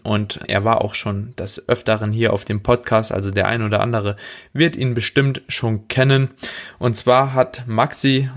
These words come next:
und meine Wenigkeit, haben Maxi und meine Wenigkeit, äh, <laughs> darüber gesprochen in dieser Folge,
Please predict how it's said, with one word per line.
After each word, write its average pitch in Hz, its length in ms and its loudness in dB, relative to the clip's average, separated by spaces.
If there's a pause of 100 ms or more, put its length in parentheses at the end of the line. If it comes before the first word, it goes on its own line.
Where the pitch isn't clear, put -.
und 104 400 -4
meine 113 340 2
Wenigkeit, 110 560 -2 (160)
haben 98 300 2
Maxi - 340 -2
und 98 120 -4
meine 92 260 0
Wenigkeit, - 560 -2 (180)
äh, 107 160 0 (460)
<laughs> - 440 -18
darüber 151 320 4
gesprochen 143 580 2
in 123 100 0
dieser 117 220 0
Folge, 120 420 4